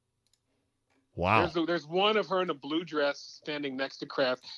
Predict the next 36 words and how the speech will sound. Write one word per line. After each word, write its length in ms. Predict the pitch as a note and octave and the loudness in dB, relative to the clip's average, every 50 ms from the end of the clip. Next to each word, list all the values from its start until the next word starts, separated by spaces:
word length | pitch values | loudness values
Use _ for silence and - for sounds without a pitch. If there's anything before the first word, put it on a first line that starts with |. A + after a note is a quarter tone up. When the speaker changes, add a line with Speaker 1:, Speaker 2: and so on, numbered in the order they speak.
| - - | -2 4
Speaker 2:
Looks 140 | F3 F#3+ - | 4 6 6
like 120 | G3+ F3 C#3+ | 6 4 4
right 180 | D3 D#3 E3 F3 | 6 6 6 6
after 160 | E3+ E3 - C#3+ | 4 2 -2 -6
the 60 | C3+ B2 | -10 -8
Super 280 | - - F#3 E3+ D3+ | -6 -8 -8 -8 -4
Bowl, 180 | C3 B2+ B2+ A#2+ | -2 0 0 0
because 300 | B2+ B2+ B2 - C3 B2+ | -2 -4 -2 -2 -2 -2
she 140 | - - C#3 | -4 -4 -4
has 160 | C3+ C3+ B2 | -4 -2 -2
a 60 | B2 | -4
ring. 420 | A#2 B2 C3+ E3+ A#3+ C#4+ - F#2+ F#2+ - - - - | -6 -4 -2 -2 -2 -2 -4 -8 -14 -20 -20 -20 -12
She 140 | - C#3+ C#3+ | -6 -2 0
has 200 | C#3+ C#3+ C3+ C#3 | 0 2 2 2
the 100 | C#3+ C3+ | 2 4
ring 260 | C#3+ G3 C4 D4 B3 | 4 4 2 2 2
on. 140 | A#2 F#2 E2+ - _ _ _ _ _ _ _ _ _ - | 0 -2 -6 -10 _ _ _ _ _ _ _ _ _ -2
Speaker 1:
Yeah. 380 | G#2 F#2+ F#2 F#2+ F#2+ G2 F#2+ F#2+ | 2 4 6 6 6 6 6 4
Speaker 2:
Th-, 20 | |
this 180 | - F#3+ F#3 - | 4 2 2 -2
chick's 280 | - C#3 B2 - - | -6 -6 -6 -6 -8
a 40 | A2+ | -10
smoke 340 | - - C#3 C3 B2+ B2 - | -8 -4 0 0 0 0 0
show 300 | - - G#2+ D#2+ D2+ - - _ _ - | -4 -10 -10 -12 -12 -14 -16 _ _ 4
in 340 | C#3+ C#3+ C#3 C#3 C3 B2+ - - - - - _ - - | 6 8 8 6 4 0 -2 -10 -16 -18 -18 _ -8 -2
the 120 | D3 C#3 - | 0 0 2
early 300 | - D3+ D3 C#3 C3+ B2+ | 4 4 4 4 4 0
pictures, 400 | - - A2+ - - - A2 - | 0 -2 -4 -4 -4 -10 -10 -8
the 80 | B2 | -8
before 380 | A#2 A#2 A#2 - - C#3 B2 A#2 | -10 -10 -8 -2 2 2 2 2
pictures. 300 | - A2+ - - - - | 2 -2 -6 -6 -6 -6
Speaker 1:
Yeah, 220 | G2 F#2+ F#2+ F#2+ F#2 | -2 0 0 0 0
she's, 340 | - - - D3 C#3 A2 - | 0 2 4 4 4 4 2
she's 340 | - - C3+ C#3+ C#3+ G#2 | 0 2 4 4 4 6
really 260 | C3 C#3+ C#3 C3 B2 G#2+ | 6 6 8 8 8 8
good 300 | F2+ B2 A#2+ G#2+ F#2+ | 8 8 8 8 6